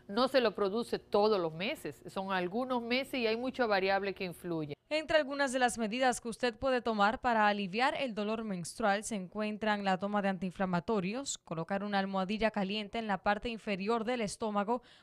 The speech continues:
Speaker 2: o practicar técnicas de relajación. Si los medicamentos no le funcionan y usted tiene un dolor muy severo, acompañado hasta de fiebre,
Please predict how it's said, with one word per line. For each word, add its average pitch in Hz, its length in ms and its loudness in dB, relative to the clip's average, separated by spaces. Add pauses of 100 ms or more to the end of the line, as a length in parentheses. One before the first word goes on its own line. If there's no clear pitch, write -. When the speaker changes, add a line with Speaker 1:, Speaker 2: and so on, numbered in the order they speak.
Speaker 2:
o - 120 -12
practicar 226 600 2
técnicas 190 760 -4
de 220 100 2
relajación. 190 960 -2 (360)
Si - 160 4
los 359 160 6
medicamentos 254 720 4
no 254 180 6
le 320 140 2
funcionan 220 720 0
y - 20 -4
usted 175 320 -4
tiene 233 260 2
un 226 60 0
dolor 220 280 4
muy 247 260 4
severo, 202 440 4
acompañado 214 640 2
hasta 226 260 2
de 196 140 0
fiebre, 240 680 2